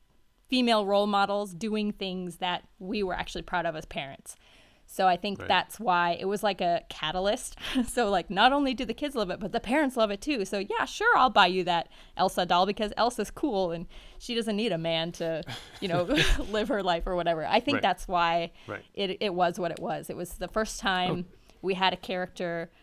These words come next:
Speaker 1: a Disney princess who didn't end up marrying a man
Speaker 2: Mm.
Speaker 1: or, or even
Speaker 3: Oh,
Speaker 1: being
Speaker 3: sure.
Speaker 1: interested
Speaker 3: Yeah,
Speaker 1: in one.
Speaker 3: exactly.
Speaker 2: Yeah.
Speaker 1: Like, like
Speaker 3: How,
Speaker 1: that,
Speaker 3: yeah,
Speaker 1: that
Speaker 3: how
Speaker 1: was, like,
Speaker 3: so
Speaker 1: wow,
Speaker 3: very
Speaker 1: so good.
Speaker 2: Yeah.
Speaker 3: How so very refreshing in the first Frozen that nobody ends up with a prince.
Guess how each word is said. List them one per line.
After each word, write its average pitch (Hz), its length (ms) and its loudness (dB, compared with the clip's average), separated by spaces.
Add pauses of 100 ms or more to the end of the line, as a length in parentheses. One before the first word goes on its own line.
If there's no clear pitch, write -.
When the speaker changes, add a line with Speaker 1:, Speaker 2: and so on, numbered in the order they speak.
(160)
Speaker 1:
a 196 120 4
Disney 214 320 0
princess 180 680 -4
who 170 340 -2 (600)
didn't 196 180 -4
end 190 160 0
up - 140 0 (520)
marrying 202 600 0
a 185 40 4
man 180 440 6 (160)
Speaker 2:
Mm. 147 100 2
Speaker 1:
or, 180 160 2
or 208 220 0
even 233 400 0
Speaker 3:
Oh, - 60 2
Speaker 1:
being 233 160 0
Speaker 3:
sure. - 80 4
Speaker 1:
interested 262 260 0
Speaker 3:
Yeah, 254 60 4
Speaker 1:
in - 80 6
one. - 20 4
Speaker 3:
exactly. 180 560 0
Speaker 2:
Yeah. 143 160 2
Speaker 1:
Like, 185 280 -2
like 208 280 -2
Speaker 3:
How, 175 80 6
Speaker 1:
that, 151 120 -2
Speaker 3:
yeah, 180 120 6
Speaker 1:
that 247 180 10
Speaker 3:
how 262 60 6
Speaker 1:
was, 247 160 6
like, 247 140 8
Speaker 3:
so 180 80 4
Speaker 1:
wow, 247 340 8
Speaker 3:
very 180 100 4
Speaker 1:
so 247 220 0
good. 226 340 0 (160)
Speaker 2:
Yeah. 117 240 -4 (540)
Speaker 3:
How 160 100 2
so 175 320 0
very 165 280 4
refreshing 120 720 0
in 98 120 0
the 95 60 -2
first 104 360 -2
Frozen 101 420 2
that 92 180 -2
nobody 117 640 0
ends 107 280 0
up 95 200 -4
with 92 140 -6
a 95 60 -4
prince. - 500 -6